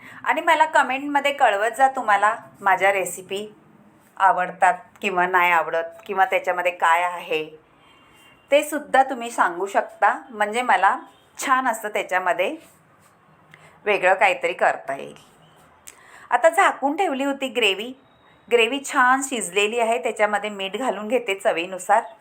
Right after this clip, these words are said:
अगदी छान उकळी आलेली आहे आणि तेलही सुटलेलं आहे. आता आपण राजमा घालून घेऊ शिजलेला कुकरमध्ये.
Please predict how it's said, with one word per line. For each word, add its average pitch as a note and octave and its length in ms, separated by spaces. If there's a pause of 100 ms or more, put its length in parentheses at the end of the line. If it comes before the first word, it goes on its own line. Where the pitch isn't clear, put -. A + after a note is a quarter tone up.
(920)
अगदी G#3 880
छान C4 400
उकळी A3 360
आलेली D#3+ 460
आहे F#3 240
आणि G3 180 (140)
तेलही F#3+ 380
सुटलेलं F3 540
आहे. F3 160
आता E3 260
आपण E3+ 260
राजमा D3+ 460
घालून D#3 320
घेऊ D#3+ 220
शिजलेला C#3 580
कुकरमध्ये. C#3 720